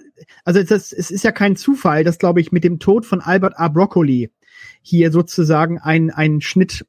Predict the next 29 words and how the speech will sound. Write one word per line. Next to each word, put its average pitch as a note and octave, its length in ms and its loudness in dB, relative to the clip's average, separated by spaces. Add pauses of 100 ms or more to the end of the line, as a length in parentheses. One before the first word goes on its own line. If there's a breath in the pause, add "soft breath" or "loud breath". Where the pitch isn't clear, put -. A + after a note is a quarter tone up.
(100)
in D#3 140 0
der C#3+ 120 2
Serie, C3 600 2
äh, C3 100 -6
kam D3 420 -2
und D#3+ 140 -2
seine D3+ 180 2
Tochter D#3 480 -2 (240)
das D3 160 -4
ganze D3 300 0
Regiment C#3+ 380 0
übernommen B2 480 0
hat. D3+ 200 -2 (560 soft breath)
Und D#3 220 -2
die F#3+ 80 2
Frau, E3 520 0 (800)
weiß F3 260 0
ich F#3+ 100 2
nicht, B2+ 320 -4
also E3 160 2
die E3+ 120 2
hat G3 240 0
irgendwie F#3+ 320 2
kein F#3 220 0
Händchen F3 340 0
dafür. B2 440 -6 (320 loud breath)
Also D3+ 180 0
ich, D#3+ 260 -4
ich - 160 -10